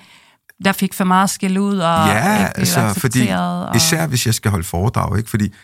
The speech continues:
Speaker 2: jeg går jo tilbage og skal fortælle om det igen.
Speaker 1: Mm, mm.
Speaker 2: Øh, og derfor så åbner jeg op for, øh, en kasse, som
Speaker 1: Ja.
Speaker 2: man, som burde være mere lukket. Ikke, at den skal være lukket altid, men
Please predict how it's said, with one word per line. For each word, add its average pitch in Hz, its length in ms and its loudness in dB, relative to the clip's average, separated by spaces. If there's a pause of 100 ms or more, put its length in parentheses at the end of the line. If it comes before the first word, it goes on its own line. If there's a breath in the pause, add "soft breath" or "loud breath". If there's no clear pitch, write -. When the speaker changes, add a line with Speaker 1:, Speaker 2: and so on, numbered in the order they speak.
(160 loud breath)
Speaker 2:
jeg 101 140 -2
går 139 180 0
jo 170 60 2
tilbage 95 480 0
og 95 80 -2
skal - 180 -4
fortælle - 480 -2
om 120 140 -8
det - 200 -6
igen. 190 520 0 (160)
Speaker 1:
Mm, - 80 -2
mm. 185 420 -2
Speaker 2:
Øh, 85 760 0 (160)
og 110 100 -4
derfor 123 240 -2
så - 160 0
åbner 101 280 -2
jeg 92 120 2
op - 240 -2
for, 98 420 -2 (760)
øh, 98 160 0
en 101 140 0
kasse, 104 380 -2
som 92 280 -4 (260)
Speaker 1:
Ja. 104 60 0
Speaker 2:
man, - 160 0 (260)
som 98 200 0
burde 110 300 -2
være 98 160 0
mere 110 240 0
lukket. 101 460 -2
Ikke, 135 200 -2
at - 80 -2
den 110 100 0
skal - 160 -6
være 90 100 0
lukket 95 220 0
altid, 92 360 -4 (560 loud breath)
men 95 240 -2